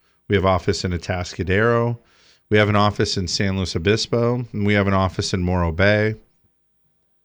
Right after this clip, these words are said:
all of which are open for regular business hours. And there's loan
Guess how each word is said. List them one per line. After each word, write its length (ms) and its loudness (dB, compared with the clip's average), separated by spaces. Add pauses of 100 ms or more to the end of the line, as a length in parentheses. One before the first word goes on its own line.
(160)
all 260 2
of 140 0
which 480 0 (380)
are 160 2
open 300 0
for 140 0
regular 480 0
business 480 0
hours. 480 -2
And 220 -2
there's 260 0
loan 500 -2